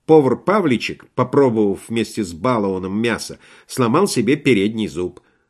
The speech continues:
а Балаон задний коренной». Балаон с серьезным видом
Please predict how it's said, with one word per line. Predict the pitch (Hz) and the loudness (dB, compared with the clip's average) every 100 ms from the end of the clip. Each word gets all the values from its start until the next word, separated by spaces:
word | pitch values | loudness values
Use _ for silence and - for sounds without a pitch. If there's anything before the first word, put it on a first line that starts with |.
| _ - | _ -6
а | 113 92 | -4 -4
Балаон | 69 156 190 160 101 | -4 -2 2 0 0
задний | - 101 131 156 151 | -6 -4 -2 0 0
коренной». | 139 113 76 87 123 - _ _ _ _ _ _ _ _ _ _ _ | 0 0 -2 -6 -6 -8 _ _ _ _ _ _ _ _ _ _ _
Балаон | - 80 131 170 175 180 160 | -14 -2 2 2 2 0 0
с | |
серьезным | - 151 147 160 156 135 | 0 0 2 0 0 0
видом | 113 160 170 165 | 0 0 0 -4